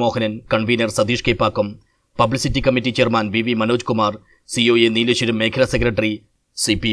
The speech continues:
ബൈജുരാജ് എന്നിവർ ജില്ലാ സമ്മേളന കാര്യങ്ങൾ വിശദീകരിക്കാനായി ശനിയാഴ്ച രാവിലെ കാഞ്ഞങ്ങാട് പ്രസ് ഫോറത്തിൽ വിളിച്ചു ചേർത്ത വാർത്താ സമ്മേളനത്തിൽ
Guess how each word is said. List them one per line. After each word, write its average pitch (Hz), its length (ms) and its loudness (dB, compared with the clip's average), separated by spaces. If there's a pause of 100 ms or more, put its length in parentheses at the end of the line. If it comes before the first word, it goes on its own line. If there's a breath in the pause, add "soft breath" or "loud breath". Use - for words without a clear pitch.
ബൈജുരാജ് 131 480 2
എന്നിവർ 110 240 0 (680)
ജില്ലാ 113 280 2
സമ്മേളന 117 360 0
കാര്യങ്ങൾ 110 340 0
വിശദീകരിക്കാനായി 113 760 -2 (560)
ശനിയാഴ്ച 120 440 0
രാവിലെ 110 380 2
കാഞ്ഞങ്ങാട് 113 460 2
പ്രസ് 107 200 -2
ഫോറത്തിൽ 123 320 0
വിളിച്ചു 113 260 -4
ചേർത്ത 110 240 -2
വാർത്താ 104 300 -2
സമ്മേളനത്തിൽ 110 500 -4